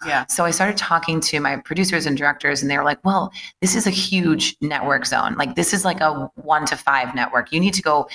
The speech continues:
Speaker 2: and get your feet wet at, like, a thirty to fifty network," which basically means, like, metropolis areas like Boston, New York, L A, Chicago.
Speaker 1: Mm.
Speaker 2: They're all, like, top one to five networks. Like, they're gonna have,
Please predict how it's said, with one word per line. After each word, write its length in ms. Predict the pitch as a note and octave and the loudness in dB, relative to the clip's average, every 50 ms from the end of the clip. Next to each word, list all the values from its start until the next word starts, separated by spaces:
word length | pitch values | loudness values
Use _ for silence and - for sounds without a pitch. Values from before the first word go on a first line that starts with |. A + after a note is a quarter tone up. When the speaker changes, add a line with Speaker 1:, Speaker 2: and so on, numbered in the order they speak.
| - - - _ - | -14 -14 -10 _ -2
Speaker 2:
and 100 | C#3+ C#3 | -2 0
get 100 | D3 - | 0 0
your 100 | D#3+ D3 | -2 -4
feet 240 | C#3+ - D#3 C3+ - | -2 -4 -4 -4 0
wet 220 | C#3+ C3+ C3 - - | 0 0 0 0 -2
at, 160 | - B2 - | -4 -2 0
like, 160 | C3+ C3+ B2 - | -2 -2 0 0
a 160 | C3 B2 B2 | -2 -2 -2
thirty 360 | - - C#3+ C#3+ C#3 C#3+ C#3 | -2 -2 -2 0 0 0 -2
to 120 | - - B2 | -2 -4 -6
fifty 340 | - - C3 - - - A#2+ | -4 -6 -8 -6 -4 -4 -4
network," 380 | A2 - - - A#2 A#2 - | -4 -4 -2 -2 -2 -2 0
which 180 | - D#3 - - | -2 -4 -2 -2
basically 400 | E3 D#3+ D#3 - E3+ - D#3+ D3+ | -2 -2 -2 -2 -2 -2 -2 -2
means, 280 | D3 D3 D3 D3 C#3 | -2 -2 -4 -4 -2
like, 240 | - B2 B2 B2 - - - - - _ _ _ - | -2 -2 -2 -4 -8 -16 -20 -20 -20 _ _ _ -6
metropolis 580 | D3+ D3+ - - E3 D3 C#3+ - D#3 D3+ C#3+ - | -4 -4 -2 0 0 0 2 2 0 0 0 0
areas 380 | C#3 C#3+ C#3+ C#3+ C#3 C#3+ C#3 | 0 0 2 2 0 0 -2
like 200 | C#3 B2+ B2 - | -2 -4 -4 0
Boston, 320 | - A#2+ A#2+ B2 - C#3+ C#3 | 2 2 2 2 0 0 0
New 80 | C3+ C3+ | 0 2
York, 240 | B2+ B2+ C3+ C3 - | 2 2 0 0 0
L 160 | - C3 C3 B2+ | -2 0 0 0
A, 100 | B2 B2 | 0 0
Chicago. 760 | - - C#3 - - - A#2+ A#2 A#2+ B2 B2 A#2+ B2+ B2+ B2+ - - | 0 -2 -2 -4 -2 0 0 2 2 2 2 2 2 0 -2 -6 -6
Speaker 1:
Mm. 240 | F#3 F3+ E3 D#3 C#3+ | -6 -6 -4 -2 -2
Speaker 2:
They're 180 | D#3+ C#3 C#3 - | 0 2 2 4
all, 260 | - C#3 C#3 C3+ C#3 | 4 4 4 2 2
like, 180 | C#3 B2+ - | 2 0 -2
top 300 | - - C3+ B2 - - | -2 -2 -2 -2 -2 0
one 140 | C#3 C3+ C3 B2+ | -2 -2 0 -2
to 80 | B2+ | -2
five 280 | B2+ - B2+ A2+ A2+ A2+ | -2 0 0 0 0 0
networks. 480 | A#2+ G#2 - - G#2+ A2 - - - | -2 -4 -2 0 0 0 0 0 -2
Like, 220 | - A#2+ A#2 A#2 - | -2 -2 -2 -4 -4
they're 200 | A#2+ B2+ A#2+ A2+ | -2 0 0 0
gonna 160 | A#2+ B2 B2 | 0 -2 -2
have, 440 | - - A#2 A2 A2 A2 A2 - | 0 0 2 2 2 2 0 -4